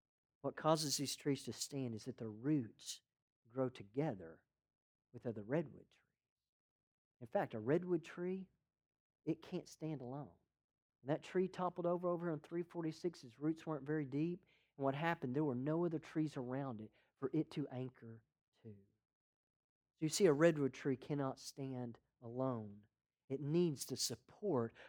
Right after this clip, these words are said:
of the other trees to drive its roots in, that they are holding it secure to the ground for when the winds and the storms come,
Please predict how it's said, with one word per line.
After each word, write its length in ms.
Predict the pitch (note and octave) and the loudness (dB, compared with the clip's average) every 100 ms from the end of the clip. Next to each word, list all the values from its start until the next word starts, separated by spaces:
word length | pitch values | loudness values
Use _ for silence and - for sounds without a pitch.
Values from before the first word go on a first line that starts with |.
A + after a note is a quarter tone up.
| - | 0
of 100 | B2+ | 6
the 120 | D3+ | 8
other 140 | E3+ B2+ | 8 6
trees 440 | - G3 F3 C3+ | 2 6 6 6
to 120 | - | -4
drive 460 | A2 B2+ F3+ F3+ C#3 | -8 4 8 8 6
its 180 | A#2 - | 2 -4
roots 460 | A#2+ F#3 G3 - | 2 4 4 0
in, 180 | C#3+ A#2+ | 0 0
that 120 | A#2+ | 0
they 100 | E3 | 6
are 100 | C3+ - - | 6 4 -8
holding 680 | - - A3+ A#3 F#3+ D#3 C#3+ | 0 12 12 12 12 8 6
it 120 | B2 - - | 2 -2 0
secure 560 | - F3+ - A#3 A3+ | 2 2 4 10 10
to 140 | G3 F#3 | 10 8
the 80 | D3 | 6
ground 380 | E3+ G3+ F3+ | 10 12 12
for 120 | - F3+ | 10 8
when 100 | D#3+ | 8
the 80 | |
winds 580 | C#3+ F3+ A#3 F#3+ D#3 D3 - - | 8 10 12 12 12 10 2 2
and 100 | E3+ | 4
the 60 | C3+ | 6
storms 540 | - - A3+ F3 D3+ | 4 8 10 12 8
come, 640 | - - B3+ F#3 C#3 B2+ | 2 6 12 12 12 10